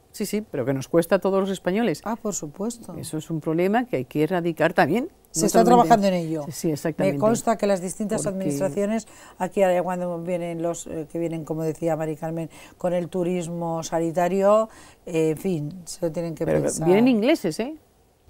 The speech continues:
Speaker 2: Sí, sí.
Speaker 1: Que simulan un infarto porque ya tienen un problema, eh, por ejemplo, cardíaco,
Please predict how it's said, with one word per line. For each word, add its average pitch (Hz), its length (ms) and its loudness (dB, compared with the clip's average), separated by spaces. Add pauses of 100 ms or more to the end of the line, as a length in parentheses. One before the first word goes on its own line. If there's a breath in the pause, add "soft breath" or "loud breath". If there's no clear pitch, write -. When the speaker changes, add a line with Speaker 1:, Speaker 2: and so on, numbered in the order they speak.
(120)
Speaker 2:
Sí, 214 160 -12
sí. 214 260 -12
Speaker 1:
Que 156 280 2
simulan 170 560 2
un 196 120 2
infarto 233 500 4
porque 170 280 -2
ya 202 140 4
tienen 226 280 2
un 175 80 0
problema, 151 640 -2 (340 soft breath)
eh, 151 420 -2
por 151 80 0
ejemplo, 160 260 0
cardíaco, 208 680 2